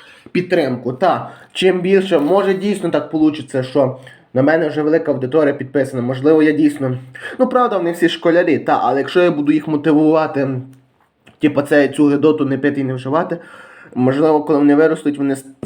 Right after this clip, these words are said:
стануть по цьому плані, ну, самі розумієте, за здоровий спосіб життя і будуть берегти своє здоров'я, не як інші плювати на здоров'я, нам лише головне затягнути та й, та, бухнути. Думаю, може, ми ви-,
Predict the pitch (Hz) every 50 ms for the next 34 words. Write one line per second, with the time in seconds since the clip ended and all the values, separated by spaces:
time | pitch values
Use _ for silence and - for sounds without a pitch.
0 | - - - 170 156 151 147 143 143 - 131 131 - 151 147 147 143 139 - 143
1 | 147 147 147 147 143 135 135 127 147 165 143 107 82 - - - _ _ _ _
2 | _ _ _ _ _ _ _ _ _ _ - 147 131 131 120 113 107 110 110 113
3 | 110 - 113 113 - - - - - - - _ - 143 151 151 165 180 180 180
4 | 175 170 - - 180 170 160 151 147 160 151 151 139 117 110 113 120 120 143 151
5 | 143 143 139 - - - 113 110 101 120 131 127 127 - 170 165 - - 139 135
6 | 120 127 143 143 160 156 147 143 143 139 139 127 127 - 139 139 131 - 131 123
7 | 110 110 117 - - - _ _ _ _ _ - 147 147 139 135 127 117 - 117
8 | 117 117 107 131 147 147 139 135 127 123 123 139 151 143 139 131 127 123 135 131
9 | 123 131 131 127 127 - 131 120 135 156 180 185 151 147 147 - 143 131 131 -
10 | - - - - - _ _ _ - - - 107 95 90 90 - - - 123 131
11 | 123 - 113 98 87 - - 87 - - _ _ _ - 120 127 143 180 180 175
12 | 175 170 170 165 165 165 160 160 156 151 147 151 151 147 135 127 113